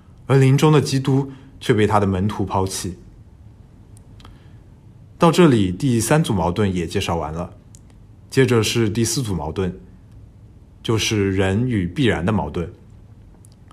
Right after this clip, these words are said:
这里的必然可以理解为世界运行的法则，既包括自然的规律，也包括由人类集体行动构建起的，又仿佛脱离人类掌控的规则。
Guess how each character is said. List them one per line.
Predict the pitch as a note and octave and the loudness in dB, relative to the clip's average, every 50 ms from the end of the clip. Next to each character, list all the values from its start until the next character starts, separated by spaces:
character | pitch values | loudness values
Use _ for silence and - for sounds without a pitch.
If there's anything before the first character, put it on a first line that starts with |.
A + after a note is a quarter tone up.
| - - - - - - - - - - - - | -20 -20 -20 -20 -20 -20 -20 -20 -20 -20 -20 -2
这 | - - G#3+ | 2 4 4
里 | D#3+ A#2 | 4 4
的 | G2+ G2 | 2 0
必 | - D3+ C#3+ | 0 2 2
然 | A#2+ G#2 F#2+ F#2 F#2+ G2 - - - | 4 4 2 2 0 -4 -6 -10 -6
可 | - C3+ | -2 0
以 | A#2+ A2 | 0 2
理 | G#2 G#2 | 0 2
解 | G#2 A2+ | 2 2
为 | G2 F#2+ F#2+ G2 | 2 2 2 2
世 | G2 - - - A#2+ | 2 2 2 2 0
界 | G2+ - B2+ A2 G#2 | 0 2 2 2 4
运 | A2+ C3 A#2+ G2+ | 2 2 0 -2
行 | - - G2 | -2 -4 -4
的 | G2+ | -4
法 | G#2 G2+ F2+ D#2 | -2 -2 -4 -4
则， | D2+ - F2+ E2+ F2 F2 - - - - - - - - - - | -4 -6 -6 -8 -8 -10 -12 -18 -20 -20 -20 -20 -20 -20 -20 -10
既 | - - B2 | -4 -2 0
包 | G2 A2+ G#2+ | 2 2 2
括 | A2 - - A#2 G#2 G2 | 2 2 0 0 0 0
自 | F#2 - - B2+ | 0 -2 0 0
然 | G#2 F2+ F2+ F#2+ | 0 0 0 0
的 | G2+ G2 | 0 0
规 | F#2 F2+ C3 B2 | 0 2 2 2
律， | B2+ B2+ A#2 F#2+ E2+ - - - - - - - | 2 2 0 -2 -4 -8 -14 -20 -20 -20 -16 -4
也 | - A2 | -4 -2
包 | G2+ C3+ C#3+ C#3+ | 2 2 2 0
括 | C#3+ - C#3+ A#2 | 2 2 2 4
由 | A2+ A2 G#2+ G#2+ A2 A2+ | 4 4 2 2 2 2
人 | A#2 A2 G#2 | 2 2 2
类 | A#2 B2+ B2 | 2 0 0
集 | B2 B2 | -2 -4
体 | A#2 B2 | -6 -6
行 | A2 - - G2+ F#2+ | -6 -6 -4 -4 -4
动 | G#2 C#3 C3+ | -2 -2 -2
构 | A#2+ A#2 A2+ | -2 -2 -2
建 | F#2+ G#2+ F#2+ F2 | -2 -2 -2 -2
起 | F2 - - | -6 -10 -12
的， | F2+ - E2+ E2+ - - - - - - - | -12 -12 -12 -14 -16 -18 -20 -20 -20 -10 -2
又 | - B2 A#2 | 0 0 0
仿 | - G2+ F2+ | 2 0 -2
佛 | F2+ - G2 F#2+ | -2 -4 -6 -6
脱 | F#2+ - B2+ A#2 | -4 -2 -2 0
离 | A2 G#2+ | 2 2
人 | G2+ F#2+ F#2+ | 2 2 2
类 | G2+ A2+ A2+ G2+ | 2 0 0 0
掌 | F2 F#2 E2 E2+ | -2 -4 -6 -6
控 | - A#2 G#2 | -4 -4 -2
的 | G2 F#2 | -2 -2
规 | F#2 B2+ B2+ | 0 0 -2
则。 | B2 - - E2 D2 | -2 -2 -6 -10 -12